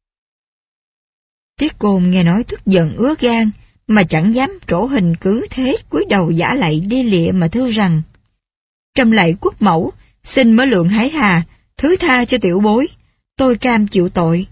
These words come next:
Trung hậu nói: "Mày là thằng phản phúc, nếu của mày cũng đã uổng công, mày mà ra được khỏi vòng dây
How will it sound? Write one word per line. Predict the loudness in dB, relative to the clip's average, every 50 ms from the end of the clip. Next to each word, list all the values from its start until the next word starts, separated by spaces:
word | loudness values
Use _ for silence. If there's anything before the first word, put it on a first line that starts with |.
| -16 _ _ _ _ _ _ _ _ _ _ _ _ _ _ _ _ _ _ _ _ _ _ _ _ _ _ _ _ _ _ _ _ _ _ _ _ _ _ _ _ _ _ _ _ _
Trung | 0 2 4 4 4
hậu | 4 2 2 2 2
nói: | 2 2 2 2 2 0 0 -4 -6 -12 _ _ _ _ _ _ _ _ _ _
"Mày | 2 4 4 6 4 4
là | 2 2
thằng | 0 0 0 0 0 0
phản | -2 -4 -4 -4
phúc, | -4 -2 -4 -4 -4 -8 _ _ _ _ _ _ _ 2
nếu | 4 4 4 4 2
của | 0 0 -2 0 2
mày | 2 2 2 2 2
cũng | 0 -2 0 0
đã | 0 0
uổng | -2 -2 -2 -4 -4 -2
công, | -2 0 0 0 0 -2 -4 -10 -18 _ _ _ _ _ _ -2
mày | 2 2 4 4 4
mà | 4 4 2 2
ra | 2 2 2 4
được | 4 4 4
khỏi | 2 0 -2 -2 0 2
vòng | 2 2 2 2 2
dây | 2 0 0 0 -2